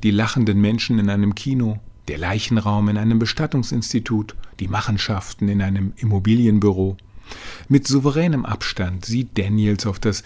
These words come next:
ihm nur noch absurd erscheinende Getriebe der Menschenwelt. Er bedauert den schlafenden Nachtwächter in einem Juweliergeschäft,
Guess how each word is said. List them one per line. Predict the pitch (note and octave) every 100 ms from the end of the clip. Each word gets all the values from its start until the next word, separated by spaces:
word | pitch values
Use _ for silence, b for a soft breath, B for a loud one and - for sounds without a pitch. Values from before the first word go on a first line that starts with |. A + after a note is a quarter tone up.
| B B
ihm | B2 A2
nur | B2+
noch | A2+
absurd | A#2 G2+ G2 G#2 A2 -
erscheinende | G2+ A2 G2+ G#2 A2 A#2+
Getriebe | C3 - - G2+ F2+ E2+
der | F#2+
Menschenwelt. | G2+ F2 - - E2+ - - - - B B
Er | F#2+
bedauert | G2 G#2+ A#2+ A2+ A2
den | F2+ F#2
schlafenden | - F#2+ G2 - A2 A2
Nachtwächter | A#2 - - G#2+ - A2+
in | G#2
einem | G#2 G#2+ A2
Juweliergeschäft, | A2+ A2+ A#2 C3 A2+ G#2+ A2+ A2 -